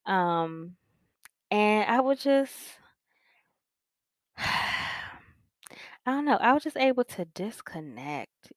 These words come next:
you know? It, it allowed me to disconnect 'cause at first I didn't get the Wi-Fi package, so just being able to disconnect, um, sit on the balcony because I, I got the,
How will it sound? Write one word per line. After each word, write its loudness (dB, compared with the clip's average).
you -6
know? 0
It, 2
it 4
allowed 8
me 2
to -10
disconnect -4
'cause -2
at 4
first 2
I 2
didn't -4
get -6
the 0
Wi-Fi 0
package, -4
so -4
just 0
being 2
able -2
to -8
disconnect, -2
um, -8
sit -2
on 0
the -2
balcony 0
because -6
I, 0
I -8
got -4
the, -4